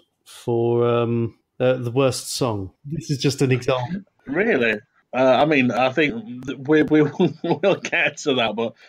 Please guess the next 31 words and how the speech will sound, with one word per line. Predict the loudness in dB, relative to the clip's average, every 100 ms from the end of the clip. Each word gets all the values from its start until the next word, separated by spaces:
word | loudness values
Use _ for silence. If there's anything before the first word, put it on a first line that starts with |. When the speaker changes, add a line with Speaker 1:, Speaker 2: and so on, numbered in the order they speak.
| -4
Speaker 2:
there | 0 2
are | 2
several, | -2 -2 -2 0 2 2 0 -4 -8 -8 -2
well, | 0
there's | 0 0
at | 0
least | 0 0
one | 2 2 0
song | -2 0 2 0
in | -4 -4
it | -2
and | -2
several | 0 0 0 0
musical | 0 -2 -4 -2 -2
cues, | 0 0 0 -4 -10 -10 -2
but | -2
it's | -2 -4
not | -2 0
a |
musical. | 0 0 -2 -10 -16 _ -6
<laughs> | -4 0 0 0 -2 -4 -8 -8
Speaker 1:
It's | -8 0
not. | 2 4 2 -2 -4
I | 0
think | 2 2 0
it, | -4 -6 -20 _ -20 -20 -20 -20 -10 -6
it's | -2 2
one | 2
of | 4
these, | 2 2
it | 2 2